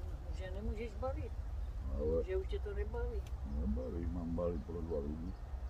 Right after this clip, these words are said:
Speaker 2: V balíčku je odbylý.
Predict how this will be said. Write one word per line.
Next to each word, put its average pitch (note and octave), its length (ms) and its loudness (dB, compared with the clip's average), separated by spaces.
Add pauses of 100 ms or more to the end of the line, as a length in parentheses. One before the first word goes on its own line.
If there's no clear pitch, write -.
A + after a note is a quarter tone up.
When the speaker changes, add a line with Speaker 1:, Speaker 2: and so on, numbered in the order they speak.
(3750)
Speaker 2:
V G2+ 120 -2
balíčku F2+ 500 0
je F2 100 2
odbylý. G#2 640 4